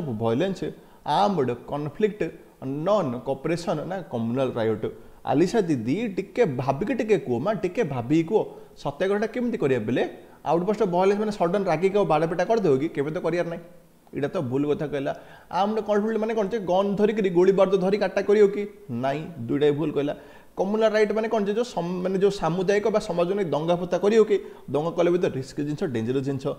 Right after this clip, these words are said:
ଆନ୍ସର ତାହେଲେ କ'ଣ ହେବ? ଆନ୍ସର ହେଉଛି ଆମର ନନ୍ କୋଅପରେସନ୍, ରାଇଟ୍? ସତ୍ୟାଗ୍ରହଟା ତାର ଏକ୍ସପ୍ରେସନ୍ କରେ କୋଉଥିରେ ଯେ? ସତ୍ୟାଗ୍ରହଟା ଆମର ନନ୍ କୋଅପରେସନ୍ରେ ଆମେ ସତ୍ୟାଗ୍ରହଟା ଆମେ ଦେଖେଇ ପାରିବା। ତ ପଚାରିଲେ ସତ୍ୟାଗ୍ରହ,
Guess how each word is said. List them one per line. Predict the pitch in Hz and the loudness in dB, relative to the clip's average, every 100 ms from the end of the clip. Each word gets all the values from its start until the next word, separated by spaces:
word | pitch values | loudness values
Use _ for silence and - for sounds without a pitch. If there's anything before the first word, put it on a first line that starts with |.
| - - | -10 -8
ଆନ୍ସର | 156 185 208 | -4 0 0
ତାହେଲେ | 196 190 | 0 0
କ'ଣ | 190 220 | 0 -2
ହେବ? | 190 202 | 0 -2
ଆନ୍ସର | 131 135 | -4 -6
ହେଉଛି | 127 123 | -6 -6
ଆମର | 127 359 - - - - 226 208 | -2 -4 -4 -18 -20 -14 -8 -2
ନନ୍ | 240 220 185 | 0 0 -2
କୋଅପରେସନ୍, | 135 120 123 156 | -6 -6 -4 2
ରାଇଟ୍? | 220 - - - | 2 0 -10 -18
ସତ୍ୟାଗ୍ରହଟା | - 165 - 240 165 120 113 - | -6 -2 2 2 2 0 0 0
ତାର | 147 180 - 165 | 0 0 -2 -6
ଏକ୍ସପ୍ରେସନ୍ | - 160 190 208 | -4 -4 -2 0
କରେ | 185 127 | 0 2
କୋଉଥିରେ | 156 202 139 117 | 4 4 4 0
ଯେ? | 190 - - - - | -2 -2 -12 -20 -20
ସତ୍ୟାଗ୍ରହଟା | - 135 160 165 190 185 | -8 -4 -2 0 0 0
ଆମର | 220 170 170 - - | 0 0 -4 -12 -8
ନନ୍ | 123 156 247 202 | -2 2 2 2
କୋଅପରେସନ୍ରେ | 151 139 165 165 185 220 143 | -2 0 0 -2 -2 0 0
ଆମେ | 165 | -4
ସତ୍ୟାଗ୍ରହଟା | 226 - 127 123 117 | -6 -6 -4 -4 -4
ଆମେ | 139 233 131 | -4 -4 -4
ଦେଖେଇ | 113 - 196 | -6 -4 -4
ପାରିବା। | 120 113 113 | -2 -2 -4
ତ | |
ପଚାରିଲେ | 185 143 180 208 | -4 -4 -4 -4
ସତ୍ୟାଗ୍ରହ, | 135 - 175 170 180 | -6 0 0 2 0